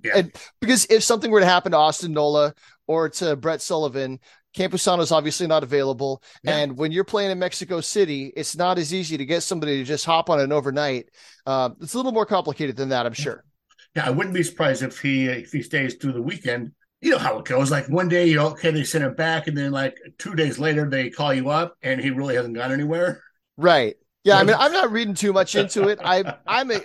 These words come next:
Speaker 2: expected to see him head back out to El Paso, maybe, maybe even once the team gets on the flights to go back to San Diego.
Speaker 1: Yeah.
Speaker 2: Uh, but regardless, to get to hang out and rub elbows and, and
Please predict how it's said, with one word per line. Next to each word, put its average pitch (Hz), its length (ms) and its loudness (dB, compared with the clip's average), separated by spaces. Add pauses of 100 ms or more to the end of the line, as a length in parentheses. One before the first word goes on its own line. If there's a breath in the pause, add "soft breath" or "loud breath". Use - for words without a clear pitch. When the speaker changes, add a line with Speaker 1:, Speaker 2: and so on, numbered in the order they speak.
(160)
Speaker 2:
expected 180 580 -4
to 151 60 -8
see 175 240 -4
him 170 80 -2
head 151 220 -2
back 151 240 0
out 147 140 0
to 156 100 -8
El 139 140 -4
Paso, 139 580 -4
maybe, 135 420 -6 (240)
maybe 165 300 0
even 143 240 -2
once 139 220 0
the 123 60 -10
team 139 280 -4
gets 127 240 0
on 143 80 2
the 120 80 -4
flights 131 300 0
to 147 100 -8
go 123 80 -4
back 127 200 0
to 123 60 -14
San 131 200 -6
Diego. 113 420 -6 (260 loud breath)
Speaker 1:
Yeah. 107 220 -12
Speaker 2:
Uh, 135 280 6
but 208 260 4
regardless, 160 580 6
to 214 80 -4
get 233 140 -4
to 202 100 4
hang 185 240 2
out 170 180 4
and 147 80 -8
rub 160 200 2
elbows 156 480 2
and, 131 420 -8
and 127 480 -2